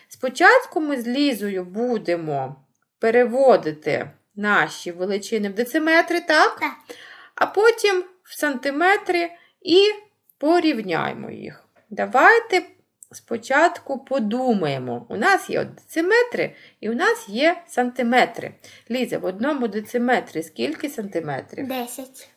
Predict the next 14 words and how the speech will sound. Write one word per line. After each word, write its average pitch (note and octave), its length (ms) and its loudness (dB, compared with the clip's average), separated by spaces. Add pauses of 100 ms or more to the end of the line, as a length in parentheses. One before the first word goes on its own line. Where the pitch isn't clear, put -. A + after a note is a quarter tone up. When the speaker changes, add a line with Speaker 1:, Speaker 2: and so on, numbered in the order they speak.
Speaker 1:
В - 40 -10
одному E3+ 400 -4
дециметрі A#3 800 -6 (200)
десять - 640 -8
сантиметрів. D3 720 -12 (600)
Давайте D#4+ 340 0
подивимося, E3+ 840 -8 (580)
що - 180 -12
дециметрів F3 760 -6
у - 60 -10
нас D#3+ 260 -8
один, B3 380 -2 (1300)
а F#3+ 140 -8
сантиметрів F#3+ 960 -6